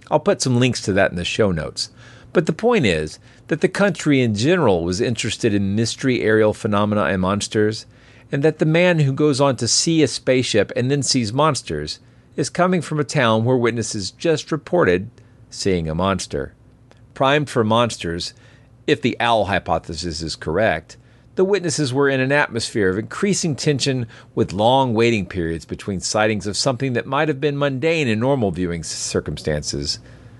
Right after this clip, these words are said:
but in the heightened mental state of fear and panic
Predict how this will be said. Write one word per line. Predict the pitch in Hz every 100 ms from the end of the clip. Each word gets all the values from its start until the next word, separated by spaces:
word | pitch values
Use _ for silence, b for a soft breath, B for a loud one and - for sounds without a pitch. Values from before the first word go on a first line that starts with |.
| B B B
but | 104
in | 104
the | 101
heightened | 104 147 165 127
mental | 104 127 117
state | 107 - 120 120
of | 92
fear | - - 120 123 113
and | 98
panic | 95 143 123 78 -